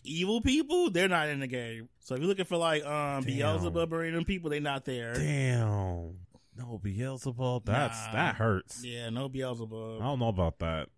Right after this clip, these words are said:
Speaker 1: Yeah, it's all the good guys, the goody goodies.
Speaker 2: Blech.
Speaker 1: Closest thing to a dark character is that guy with the scythe.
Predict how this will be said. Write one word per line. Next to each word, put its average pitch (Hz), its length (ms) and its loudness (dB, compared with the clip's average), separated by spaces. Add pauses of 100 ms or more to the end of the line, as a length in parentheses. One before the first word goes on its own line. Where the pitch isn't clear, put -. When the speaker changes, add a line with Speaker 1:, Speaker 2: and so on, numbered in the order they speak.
Speaker 1:
Yeah, 117 140 -10
it's 127 160 -8
all 180 180 -2
the 185 100 -2
good 233 240 0
guys, 131 440 -2
the 160 120 -4
goody 196 240 -4
goodies. 131 540 -4
Speaker 2:
Blech. 117 540 -2 (180)
Speaker 1:
Closest 202 420 -2
thing 202 240 2
to 185 200 0
a 160 40 2
dark 170 320 2
character 151 320 0
is 139 120 -2
that 143 240 0
guy 135 180 4
with 165 160 0
the - 80 -2
scythe. 135 500 -4